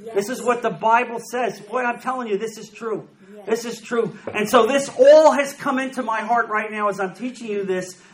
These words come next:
about understanding the will of God. Jesus understood the will of God. He didn't do anything. He didn't step out at all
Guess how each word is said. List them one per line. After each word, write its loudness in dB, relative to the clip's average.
about 4
understanding -2
the 2
will 6
of -6
God. 6
Jesus -4
understood 0
the 0
will 0
of -6
God. 2
He -6
didn't -4
do -6
anything. -2
He -4
didn't -2
step -2
out 6
at 4
all 4